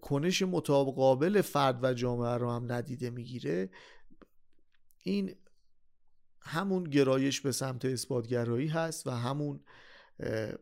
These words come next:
پذیرفتن نظم موجود و تحلیل کردن اونه، در صورتی که باید بیاد به فرد اهمیت بده، به احساسات فرد اهمیت بده، به نقش فرد در تحول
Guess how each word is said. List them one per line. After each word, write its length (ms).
پذیرفتن 840
نظم 320
موجود 580
و 280
تحلیل 440
کردن 460
اونه، 240
در 180
صورتی 300
که 100
باید 440
بیاد 480
به 140
فرد 520
اهمیت 600
بده، 240
به 200
احساسات 600
فرد 380
اهمیت 560
بده، 360
به 100
نقش 540
فرد 600
در 220
تحول 800